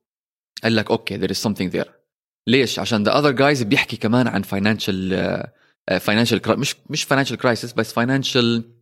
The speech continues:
malpractice، خلينا نسميها، إنه في هبل وفي هد-، حتى بتذكر الend credits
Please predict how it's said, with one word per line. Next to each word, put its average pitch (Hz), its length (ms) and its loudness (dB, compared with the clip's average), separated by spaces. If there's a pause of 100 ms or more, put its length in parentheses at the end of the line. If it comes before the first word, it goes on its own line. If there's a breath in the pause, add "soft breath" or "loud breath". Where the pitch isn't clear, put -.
(140)
malpractice، 110 500 0
خلينا 92 200 -2
نسميها، 101 500 -4 (380)
إنه 139 140 2
في 127 720 4
هبل 110 380 0
وفي 107 280 0
هد-، 101 140 -2
حتى - 360 0 (260 loud breath)
بتذكر 117 500 2
الend 147 340 0
credits 117 440 0